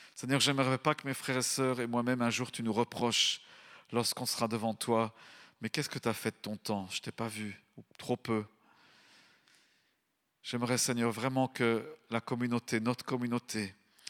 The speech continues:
puisse devenir un lieu de prière, un lieu qui permet à ton Esprit Saint d'agir dedans et dehors,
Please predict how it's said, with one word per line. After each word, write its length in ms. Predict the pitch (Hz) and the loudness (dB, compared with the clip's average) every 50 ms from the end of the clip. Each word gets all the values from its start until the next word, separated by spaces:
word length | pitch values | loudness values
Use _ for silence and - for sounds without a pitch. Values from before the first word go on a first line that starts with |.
| - - - - - _ _ | -18 -18 -20 -20 -20 _ _
puisse 200 | - - 131 120 | -4 -2 0 2
devenir 360 | 123 135 123 123 131 139 127 | 2 2 2 2 0 2 2
un 80 | 123 117 | 2 2
lieu 160 | 117 117 123 | 2 0 0
de 100 | 110 110 | 0 -2
prière, 760 | 104 - - - 123 107 104 104 101 101 98 95 - - - _ _ _ _ _ _ _ _ _ _ _ _ _ _ _ _ - | -4 -4 -6 -8 -6 -4 -4 -4 -2 -4 -6 -8 -12 -16 -18 _ _ _ _ _ _ _ _ _ _ _ _ _ _ _ _ -4
un 100 | - 117 | -2 -2
lieu 180 | 120 117 143 143 | 2 2 2 2
qui 180 | - - - | 2 0 -6
permet 580 | - - - 151 135 143 143 139 139 139 135 131 - - - - - _ _ _ _ _ _ _ _ - | -2 0 0 0 2 0 0 0 0 0 -2 -6 -10 -18 -20 -20 -20 _ _ _ _ _ _ _ _ -12
à 80 | - | -10
ton 200 | - - 127 127 | -4 -2 0 4
Esprit 340 | 139 147 - - - - 147 | 4 6 4 4 2 2 2
Saint 240 | 135 - - 135 123 | 2 4 4 4 4
d'agir 720 | 110 127 139 127 113 117 117 117 113 110 101 104 101 98 107 - - | 4 4 2 2 2 0 2 2 2 2 2 0 -2 -4 -6 -6 -2
dedans 320 | - 123 117 127 139 131 | -2 0 2 2 2 2
et 80 | 127 123 | 2 2
dehors, 600 | 110 113 117 113 104 95 101 95 92 - - - | 2 2 2 2 2 2 0 -2 -4 -8 -14 -18